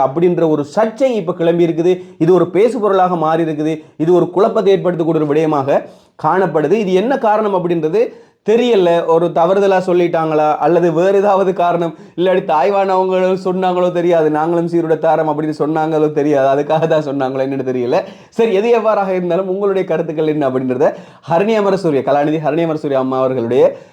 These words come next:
அஹ், விஷயத்தை நீங்க கட்டாயமா கமெண்ட்ல தெரியப்படுத்துங்க. உங்களுக்கு என்ன படுது அப்படின்றத சொல்லுங்க.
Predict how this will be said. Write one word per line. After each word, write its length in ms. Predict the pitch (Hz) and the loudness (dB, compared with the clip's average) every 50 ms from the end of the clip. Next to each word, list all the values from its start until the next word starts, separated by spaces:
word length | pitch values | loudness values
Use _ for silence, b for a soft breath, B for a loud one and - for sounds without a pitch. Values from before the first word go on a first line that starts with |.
| B B | B B
அஹ், 220 | - 113 113 113 120 | -2 0 0 0 0
விஷயத்தை 420 | 127 139 160 190 175 160 - 185 | -2 -2 0 0 0 0 0 0
நீங்க 300 | 180 160 165 156 160 139 | 0 0 0 0 0 -2
கட்டாயமா 280 | 135 135 135 135 151 156 | 0 0 0 0 0 0
கமெண்ட்ல 340 | 156 147 147 147 147 147 | 0 0 0 0 0 0
தெரியப்படுத்துங்க. 560 | 143 151 151 147 143 135 135 127 120 139 175 180 | 0 0 0 -2 0 0 0 0 0 2 2 2
உங்களுக்கு 540 | 151 160 180 214 233 233 220 202 190 202 | 2 2 2 2 2 2 2 2 0 0
என்ன 200 | 185 185 185 185 185 | 0 0 0 -2 -2
படுது 260 | 160 143 151 147 143 | -2 0 0 0 0
அப்படின்றத 240 | 139 139 131 131 143 | -2 -2 -4 -6 -8
சொல்லுங்க. 340 | 185 202 196 151 120 104 | -4 -2 -2 -2 -2 -4